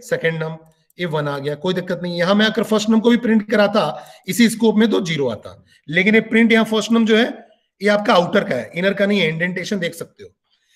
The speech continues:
जब मैं बाहर आया और मैंने बोला outer first num is first num, अब अभी देखो ये पूरे program का पार्ट है, ये पूरे program का part है, ये आपका outer function का part नहीं है।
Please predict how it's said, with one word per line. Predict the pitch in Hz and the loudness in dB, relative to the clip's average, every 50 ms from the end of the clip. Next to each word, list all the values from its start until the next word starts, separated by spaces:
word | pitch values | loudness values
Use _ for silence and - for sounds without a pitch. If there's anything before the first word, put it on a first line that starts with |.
| _ _ _ _ | _ _ _ _
जब | 143 226 233 | 0 2 4
मैं | 240 247 - | 4 4 4
बाहर | 233 208 202 247 262 | 4 4 4 4 4
आया | 240 196 180 185 185 | 4 4 4 2 2
और | 196 190 | 0 0
मैंने | 202 208 208 | -2 -2 -2
बोला | 214 208 208 220 233 214 - - 175 | 0 0 0 0 -2 -4 -10 -8 -4
outer | 185 208 214 208 214 269 254 247 | -4 -4 -4 -4 -4 -4 -4 -4
first | - 220 208 208 208 - - 190 | -4 -4 -4 -4 -4 -8 -10 -6
num | 175 175 180 180 190 190 | -4 -4 -4 -4 -4 -6
is | 202 202 - - | -8 -8 -8 -8
first | - 156 160 - - - 143 | -8 -6 -6 -6 -10 -14 -8
num, | 147 190 208 95 135 104 - _ _ _ _ _ _ _ _ _ _ _ | -8 -8 -6 -8 -10 -14 -18 _ _ _ _ _ _ _ _ _ _ _
अब | 180 208 247 | 0 4 4
अभी | 247 247 269 240 | 4 4 4 4
देखो | 269 254 262 294 | 4 4 4 2
ये | 285 | 2
पूरे | 285 285 285 294 - | 2 2 2 2 2
program | 294 254 196 226 233 240 233 | 2 2 4 4 4 4 4
का | 262 254 | 2 2
पार्ट | 247 233 214 202 226 | 4 4 4 4 2
है, | 262 - - - - - _ _ _ _ _ _ _ _ _ _ _ _ _ - | 0 -2 -4 -6 -12 -20 _ _ _ _ _ _ _ _ _ _ _ _ _ -6
ये | 214 226 | -6 -6
पूरे | - - 294 269 285 294 294 | -2 2 4 4 6 4 4
program | 294 285 247 202 220 214 214 | 2 0 2 2 2 2 2
का | 214 214 170 | 2 -2 -4
part | 143 123 110 - | -4 -6 -8 -12
है, | - - _ _ _ _ _ _ _ _ _ _ _ | -16 -20 _ _ _ _ _ _ _ _ _ _ _
ये | - 190 202 | -4 -2 -2
आपका | 208 208 208 233 277 285 - - - - - - _ _ _ _ _ _ _ _ _ _ _ - | -2 -2 -2 -2 -2 -2 -2 -6 -10 -18 -20 -20 _ _ _ _ _ _ _ _ _ _ _ 0
outer | 185 208 226 196 - 302 285 | 4 4 4 4 4 2 4
function | 208 254 240 233 269 302 277 | 4 4 4 4 2 2 2
का | 302 277 | 2 2
part | 277 262 269 233 | 4 2 2 2
नहीं | 262 277 277 220 | 0 0 0 0
है। | 170 | -2